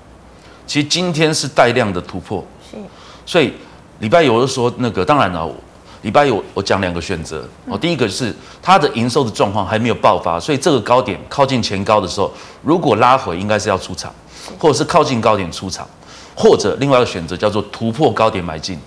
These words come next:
Speaker 2: 嗯哼。
Speaker 1: 哦，所以今天如果有看的话，然后你有设这个前高点来通知的话，其实突破是一个很好的买点。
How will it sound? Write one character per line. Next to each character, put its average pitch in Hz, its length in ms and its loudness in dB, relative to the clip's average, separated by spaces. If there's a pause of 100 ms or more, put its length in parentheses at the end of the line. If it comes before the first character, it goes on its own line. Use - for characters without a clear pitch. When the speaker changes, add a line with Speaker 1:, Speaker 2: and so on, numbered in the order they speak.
(240)
Speaker 2:
嗯 269 100 -14
哼。 254 160 -14 (240)
Speaker 1:
哦， 117 100 0
所 190 100 4
以 180 60 6
今 190 220 0
天 190 160 4
如 156 100 2
果 123 100 2
有 92 100 2
看 120 260 0
的 90 80 -4
话， 104 140 2
然 85 100 -2
后 98 100 2
你 110 80 0
有 120 80 2
设 127 260 0
这 113 120 -2
个 107 60 0
前 101 200 -6
高 113 140 4
点 92 180 -6 (520)
来 104 100 2
通 113 240 -2
知 110 120 -8
的 98 80 -4
话， 98 140 0
其 127 100 -6
实 131 80 -2
突 127 160 -4
破 127 160 0
是 123 140 -2
一 113 40 -2
个 104 100 -2
很 92 80 -4
好 90 80 0
的 82 60 -4
买 80 140 -8
点。 - 160 -12